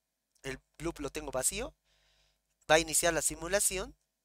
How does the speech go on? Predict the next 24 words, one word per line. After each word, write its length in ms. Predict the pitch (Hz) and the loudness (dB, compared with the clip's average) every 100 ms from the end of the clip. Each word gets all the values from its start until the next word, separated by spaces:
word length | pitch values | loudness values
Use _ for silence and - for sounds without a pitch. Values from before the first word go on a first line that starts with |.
| _ _ _ _ _ _ _ _ _ | _ _ _ _ _ _ _ _ _
Está 220 | - - | -8 -4
cargando, 480 | 139 135 131 127 120 | -4 -4 -4 -6 -8
¿no? 160 | 156 - _ | -18 -20 _
Para 140 | - 139 | -8 -8
iniciarlo. 500 | 135 - 185 214 - _ - | -6 -2 0 -2 -10 _ -8
Y 100 | 208 | 0
solo 240 | - 226 | 2 4
va 80 | 220 | 4
a 20 | |
hacer 200 | 208 226 | 2 0
que 100 | - | -2
esto 220 | 208 - | -2 -2
se 100 | 175 | -4
encienda 500 | 147 - 226 226 - - _ _ _ _ - | -4 -2 -2 -2 -4 -6 _ _ _ _ -8
un 160 | 214 | 0
segundo. 340 | 220 185 143 - _ _ | 2 2 -4 -16 _ _
Se 160 | - 160 | -8 -4
enciende, 360 | 190 240 240 | 0 2 4
se 100 | 226 | 4
apaga 400 | 175 151 120 - _ - | 4 2 2 -4 _ -12
y 100 | 151 | -6
no 140 | 180 | -4
funciona 460 | 180 160 - 156 143 | -4 -2 -2 -2 -6
más. 300 | 135 - | -8 -14